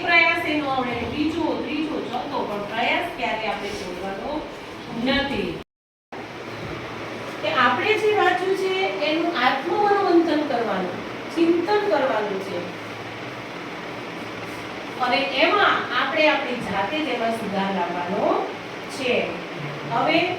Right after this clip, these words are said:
સમય પાલન, ચોથું, સમયનું પાલન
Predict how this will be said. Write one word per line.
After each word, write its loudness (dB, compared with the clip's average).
સમય 8
પાલન, 6
ચોથું, 4
સમયનું 0
પાલન 2